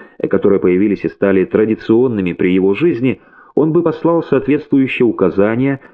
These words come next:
своему издателю Рикорди, с которым состоял в переписке. Вопрос сложный, не могу признать правоту Рикардо во всём, но, в принципе, я с ним согласен. Возьмём, например, теноровую партию в Трубадуре.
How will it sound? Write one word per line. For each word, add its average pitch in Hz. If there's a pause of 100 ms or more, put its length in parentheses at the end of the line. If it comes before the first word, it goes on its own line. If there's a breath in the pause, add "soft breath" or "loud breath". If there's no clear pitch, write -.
своему 98
издателю 92
Рикорди, 127 (200 loud breath)
с -
которым 98
состоял 95
в -
переписке. 127 (680 loud breath)
Вопрос 131
сложный, 92
не 95
могу 131
признать 87
правоту 87
Рикардо 95
во 87
всём, 123
но, 95
в -
принципе, 131 (220 soft breath)
я 110
с -
ним 127
согласен. 143 (560 soft breath)
Возьмём, 139
например, 151
теноровую 123
партию 127
в -
Трубадуре. 92